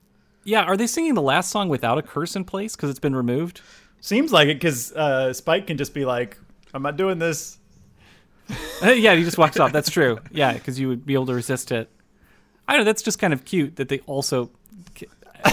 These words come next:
Speaker 1: the fact that they can do it is insane and impossible, but it's just,
Speaker 2: Like,
Speaker 1: like, it's
Speaker 2: I guess,
Speaker 1: delightful.
Speaker 2: like,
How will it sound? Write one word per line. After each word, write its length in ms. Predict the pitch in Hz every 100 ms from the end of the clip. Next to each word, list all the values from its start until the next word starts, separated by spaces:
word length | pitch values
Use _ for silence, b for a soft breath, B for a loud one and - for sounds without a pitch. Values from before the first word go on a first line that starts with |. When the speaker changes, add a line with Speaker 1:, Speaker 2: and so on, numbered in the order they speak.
| 180
Speaker 1:
the 60 | 196
fact 200 | 190 180
that 60 |
they 40 | 151
can 120 | 139
do 100 | 139
it 80 | 127
is 100 | 127
insane 400 | 117 - 120 117
and 80 | 117
impossible, 480 | 113 113 110 110 110 -
but 200 | 117 170 143
it's 140 | -
just, 120 | 123
Speaker 2:
Like, 100 | 214
Speaker 1:
like, 180 | 120 113
it's 180 | 127 - 139
Speaker 2:
I 80 |
guess, 200 | 120 120 117
Speaker 1:
delightful. 220 | 117 - _ _ -
Speaker 2:
like, 240 | 254 -